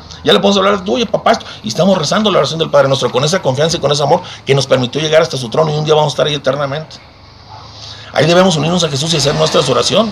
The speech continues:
Aquí en esta oración reconocemos y adoramos a Dios como nuestro Padre, pero también como amo y Señor de toda la creación. Reconocemos y agradecemos sus beneficios, pedimos perdón por nuestras culpas,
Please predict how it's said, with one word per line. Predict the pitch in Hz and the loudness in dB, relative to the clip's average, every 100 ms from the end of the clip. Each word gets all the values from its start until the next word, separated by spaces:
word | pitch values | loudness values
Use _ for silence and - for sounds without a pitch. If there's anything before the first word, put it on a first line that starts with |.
| - | -4
Aquí | - - | -6 -2
en | 160 | -2
esta | 180 170 | 2 4
oración | 139 165 | 4 2
reconocemos | 175 160 123 - 131 139 | 0 0 0 0 0 2
y | |
adoramos | 127 127 131 | 4 4 2
a | 127 | 0
Dios | 139 | -2
como | 151 147 | -2 0
nuestro | 127 208 | 0 -2
Padre, | - 147 175 - - - - | 2 2 2 -4 -14 -16 -2
pero | 120 123 | 0 2
también | 120 120 160 | 0 0 -2
como | 160 135 151 | 0 2 2
amo | 202 | 2
y | 202 | 2
Señor | 131 127 165 185 | 0 2 2 0
de | 104 | 0
toda | 120 135 | 4 4
la | 127 | 4
creación. | 107 101 113 175 - - - - | -2 -2 0 -2 -6 -18 -18 -2
Reconocemos | 120 117 123 117 160 185 | 0 2 0 2 2 4
y | |
agradecemos | 139 127 143 170 | 4 4 2 0
sus | 131 | -2
beneficios, | 120 110 151 170 | -2 -2 -4 -4
pedimos | - 139 170 | -2 -2 0
perdón | - 117 135 180 | 0 2 2 2
por | 185 | 0
nuestras | 160 - 113 | 0 0 -2
culpas, | 123 151 160 123 - | -2 -2 2 0 0